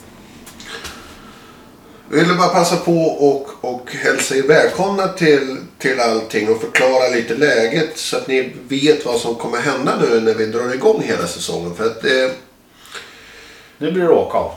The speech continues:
Speaker 1: Ja.
Speaker 2: Håll i hatten.
Speaker 1: Vi har ju, ehm, under tiden inte haft en kanal och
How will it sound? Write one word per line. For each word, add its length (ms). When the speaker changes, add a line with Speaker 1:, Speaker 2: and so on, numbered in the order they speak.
Speaker 1:
Ja. 380
Speaker 2:
Håll 340
i 320
hatten. 560
Speaker 1:
Vi 160
har 220
ju, 420
ehm, 560
under 300
tiden 540
inte 920
haft 880
en 440
kanal 680
och 360